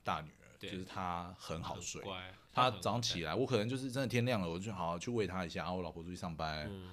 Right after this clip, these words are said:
Speaker 1: 然后出门上班，然后我就跟老大就睡觉。
Speaker 2: 嘿，嘿，嘿。
Speaker 1: 我就补眠啦，然后她也就继续睡，我就，啊，真的很感谢她，我还有时间可以补眠。但现在就真的没办法，你就真的，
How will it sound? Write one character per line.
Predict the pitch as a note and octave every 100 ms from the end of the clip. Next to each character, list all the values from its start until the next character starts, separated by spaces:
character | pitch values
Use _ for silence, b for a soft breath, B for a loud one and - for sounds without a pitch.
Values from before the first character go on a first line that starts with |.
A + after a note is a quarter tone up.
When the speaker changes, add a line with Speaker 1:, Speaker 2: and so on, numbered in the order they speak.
| F#2
Speaker 1:
然 | F#2+
后 | G#2+ A2 A2+
出 | A2 A2+
门 | G2+
上 | G#2+
班， | G2
然 | F#2
后 | G2+
我 | F2
就 | G2+
跟 | G2+ F#2
老 | D2
大 | F2
就 | E2+ -
睡 | - -
觉。 | - - - _ _ - -
Speaker 2:
嘿， | -
嘿， | F#2 F#2+
嘿。 | F#2
Speaker 1:
我 | A2+
就 | -
补 | - E2
眠 | F2+ E2+
啦， | F2+ D#2+
然 |
后 | G#2+
她 | B2+ B2+
也 | E2+
就 | F2+
继 | E2+
续 | E2+
睡， | - E2+
我 | D2+
就， | F#2
啊， | B2 A#2 -
真 | A2
的 |
很 | F#2+
感 | D#2+ D#2
谢 | F2
她， | D#2+
我 | D#2+
还 | F2+ F2+
有 | E2+
时 | -
间 | E2 D2+
可 |
以 | D2+
补 | - -
眠。 | - - - B B B B B
但 | G#3+
现 | - G#3+ E3
在 | D3+
就 | B2+
真 | C3
的 | A2
没 | E2
办 | E2 D2+
法， | D2
你 | F2
就 |
真 | C#3+ - E3
的， | C#3